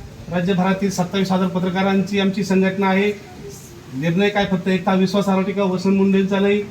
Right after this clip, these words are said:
सर्वांसाठीच घ्यायचा आहे. आम्ही देखील त्यामध्ये विषय घेतलेला आहे. पत्रकारांची व्याख्या अजून सरकारलाही करता नाही आली, कुणालाच करता नाही आली. आम्ही सांगितलंय,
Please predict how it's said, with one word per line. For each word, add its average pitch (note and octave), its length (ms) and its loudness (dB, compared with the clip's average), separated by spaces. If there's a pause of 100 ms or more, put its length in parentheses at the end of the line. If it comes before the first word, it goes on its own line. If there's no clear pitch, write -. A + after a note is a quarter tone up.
(260)
सर्वांसाठीच G3+ 580 0
घ्यायचा F3+ 280 2
आहे. F#3 300 2 (320)
आम्ही G#3 300 4
देखील G3 360 2
त्यामध्ये G3+ 460 2 (120)
विषय A#3+ 240 4
घेतलेला G3 380 4
आहे. E3 400 0 (260)
पत्रकारांची A3 560 2
व्याख्या G3 360 0
अजून G3 180 2
सरकारलाही G3+ 500 0
करता F#3+ 320 -2
नाही F3+ 140 0
आली, F3 180 0
कुणालाच F#3+ 360 0
करता F3 260 -2
नाही F3 140 4
आली. D#3+ 220 0 (300)
आम्ही F#3 180 2
सांगितलंय, G3 580 4